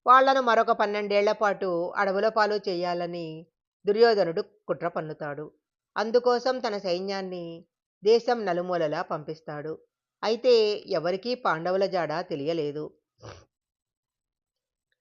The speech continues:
అప్పుడు దుర్యోధనుడు స్వయంగా పాండవులను వెతకటానికి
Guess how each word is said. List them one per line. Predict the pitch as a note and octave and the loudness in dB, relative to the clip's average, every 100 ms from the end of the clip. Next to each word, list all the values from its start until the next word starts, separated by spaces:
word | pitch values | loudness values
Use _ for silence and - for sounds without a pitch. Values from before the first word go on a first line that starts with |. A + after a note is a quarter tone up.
| _ _ - | _ _ -4
అప్పుడు | G3 G3 C4+ C#4 | -4 2 4 6
దుర్యోధనుడు | G#3+ G#3+ A#3+ A#3 A3 G3+ G3+ | 4 6 6 6 2 2 2
స్వయంగా | G3 E3 G3 G#3+ A#3 | 0 0 0 0 0
పాండవులను | A#3+ G3 E3+ G3+ G#3 G3+ | 2 0 0 0 0 -2
వెతకటానికి | F3+ F3 F3+ F3+ E3+ D#3+ D#3 D3+ D3 | -4 -4 -6 -6 -8 -10 -10 -10 -12